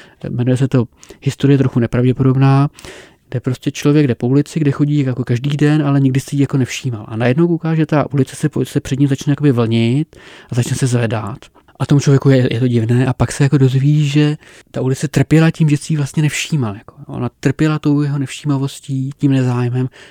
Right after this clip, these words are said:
a tak se prostě takhle proti tomu vzbouřila, udělala něco pro to, aby on konečně si začal všímat. No a to je ale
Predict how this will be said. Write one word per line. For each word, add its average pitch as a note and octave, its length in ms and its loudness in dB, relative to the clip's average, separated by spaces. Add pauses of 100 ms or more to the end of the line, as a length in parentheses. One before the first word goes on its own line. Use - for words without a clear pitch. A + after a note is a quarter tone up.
(160)
a - 80 -14
tak - 240 -8
se - 180 -8
prostě E3 280 -6
takhle F3 180 -4
proti D3+ 220 -4
tomu D#3+ 160 -4
vzbouřila, A2+ 500 -2
udělala D3 320 0
něco C#3+ 280 0
pro C3 180 -2
to, D#3 260 -2 (540)
aby A#2+ 260 0
on D#3 220 4 (200)
konečně E3+ 560 2
si - 180 -4
začal D#3 320 -2
všímat. D3+ 420 -2 (220)
No C#3 100 -2
a A#2 100 -8
to E3 100 -2
je E3+ 200 0
ale F3 220 0